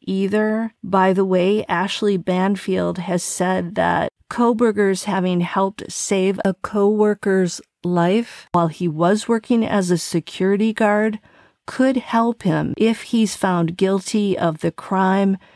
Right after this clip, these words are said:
and is facing the death penalty. Apparently, because he saved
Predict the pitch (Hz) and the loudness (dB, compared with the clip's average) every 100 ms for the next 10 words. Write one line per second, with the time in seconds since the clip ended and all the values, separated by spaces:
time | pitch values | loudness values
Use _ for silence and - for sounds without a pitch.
0 | _ - 180 175 165 - 180 185 - 190 | _ -2 2 2 2 -2 0 0 2 0
1 | 185 185 170 165 165 185 - - 214 214 | 2 2 0 -2 -4 -4 -4 0 2 2
2 | 214 - 220 214 214 170 196 190 196 175 | 0 -2 0 0 0 -2 0 2 2 0
3 | 196 190 185 175 - 170 175 - 185 - | 2 4 4 2 -2 -6 -6 -2 -2 0
4 | 170 - - 185 190 190 - | -2 -2 0 2 2 0 -6